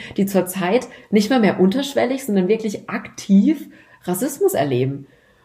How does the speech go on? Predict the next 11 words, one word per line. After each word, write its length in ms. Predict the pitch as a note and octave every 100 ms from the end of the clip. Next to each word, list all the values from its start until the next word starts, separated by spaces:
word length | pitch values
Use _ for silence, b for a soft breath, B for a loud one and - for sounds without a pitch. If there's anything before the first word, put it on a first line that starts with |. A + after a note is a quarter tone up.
| b b _ _ _ _ _
Und 520 | A#3 C4 C#4+ C#4 -
ich 160 | - A#3
weiß, 420 | A#3+ A3 G#3 F#3
wenn 280 | A3 A#3 A#3
irgendwie 380 | - C4 B3+ C4
Zeiten 360 | - A#3 A#3+
der 140 | G#3+ G#3+
Verunsicherung 720 | A3+ F#3 F3 D#3 - D3+ D3
sind, 300 | G#2 - -
ne, 180 | C4+ E4+
dann 320 | A3+ A3 A3+